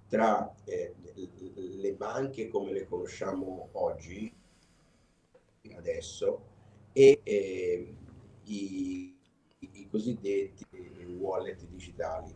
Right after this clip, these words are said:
va bene? Allora, io soprattutto ai ragazzi giovani, eh, di-, mando questo messaggio: state attenti,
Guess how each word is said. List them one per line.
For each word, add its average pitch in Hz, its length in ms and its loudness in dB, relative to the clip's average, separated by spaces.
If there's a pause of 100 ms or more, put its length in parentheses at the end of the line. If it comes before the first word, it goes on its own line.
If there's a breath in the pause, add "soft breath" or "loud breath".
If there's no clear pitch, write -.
va - 80 -12
bene? 110 360 -2
Allora, 107 480 0 (460)
io 127 180 6
soprattutto - 560 -6
ai 104 60 2
ragazzi 107 440 0
giovani, 87 600 -6 (840)
eh, - 380 -16
di-, - 140 -18 (160)
mando 131 320 4
questo 117 240 -2
messaggio: 107 500 0
state 139 340 2
attenti, - 600 -2